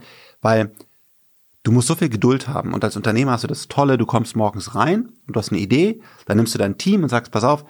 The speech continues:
wir machen jetzt die und die App, das geht so und so, hier ist, du fängst jetzt schon mal mit dem, und dann machst du einfach. Setz mal irgendwas in der Politik um. Ich war ja in so ein paar Diskussionskreisen da,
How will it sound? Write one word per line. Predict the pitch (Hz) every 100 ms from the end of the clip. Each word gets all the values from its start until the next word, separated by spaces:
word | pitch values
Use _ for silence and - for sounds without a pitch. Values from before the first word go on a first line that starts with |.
| - - _ _
wir | 117
machen | 117 127
jetzt | 120 113 -
die | 123
und | 110
die | 101
App, | 156 -
das | - -
geht | 120
so | 117
und | 110
so, | - 170
hier | 139 131
ist, | 123 -
du | 123
fängst | 131 120
jetzt | 117
schon | 120
mal | 107
mit | 101
dem, | 101
und | 85 107
dann |
machst | 113 131
du | 107
einfach. | 87 90 - - _ _ _ _ _ _ _ _ _ _
Setz | - 95 135 -
mal | 139 123
irgendwas | 135 139 127
in | 117
der | 110
Politik | 117 104 -
um. | - 98
Ich | -
war | 117
ja | 120
in | 117
so | 110
ein | 110
paar | 120 120
Diskussionskreisen | 113 107 110 104 147 147 - 98 101 90 92
da, | 131 120